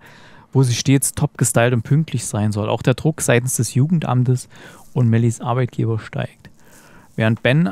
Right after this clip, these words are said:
alles als ein großes Abenteuer wahrnimmt, sieht sich Melli mit immer härteren Entscheidungen konfrontiert. Wenn sie nicht bald eine Bleibe findet,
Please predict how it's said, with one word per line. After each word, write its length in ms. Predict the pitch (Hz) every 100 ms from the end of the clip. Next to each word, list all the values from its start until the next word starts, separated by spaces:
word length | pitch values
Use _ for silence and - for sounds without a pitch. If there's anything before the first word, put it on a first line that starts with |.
| - _ -
alles 280 | 135 147 160
als 160 | 127
ein 80 | 123
großes 320 | - 135 131
Abenteuer 420 | - 127 151 143 131
wahrnimmt, 380 | 123 135 131 -
sieht 160 | 135
sich 180 | - -
Melli 220 | 113 139
mit 160 | 127 -
immer 240 | 135 135
härteren 400 | 117 135 143 120
Entscheidungen 460 | 104 - 120 143 117
konfrontiert. 520 | 120 117 120 - 127
Wenn 120 | 113
sie 80 | 117
nicht 120 | 107
bald 220 | 101 117
eine 140 | 123 113
Bleibe 320 | - 104 123
findet, 340 | - 120 117